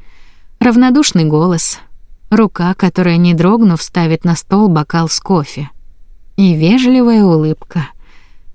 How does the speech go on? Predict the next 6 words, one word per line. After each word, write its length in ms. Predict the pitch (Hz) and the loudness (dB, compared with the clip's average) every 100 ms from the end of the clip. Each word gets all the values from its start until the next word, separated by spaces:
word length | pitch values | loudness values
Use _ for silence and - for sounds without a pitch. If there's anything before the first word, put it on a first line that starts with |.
| - - - - | -20 -20 -12 -2
«Ваше 400 | 202 208 190 196 | 2 2 0 -2
предложение 920 | - 208 185 190 185 175 247 226 170 | 0 -2 0 0 0 2 2 2 2
по 160 | - 185 | 0 2
меньшей 480 | 190 190 - 185 180 | 4 2 0 0 2
мере 300 | 190 196 190 | 2 2 0
бестактно». 840 | 185 - - 233 233 - 156 | -2 -6 -2 -2 -2 -6 -6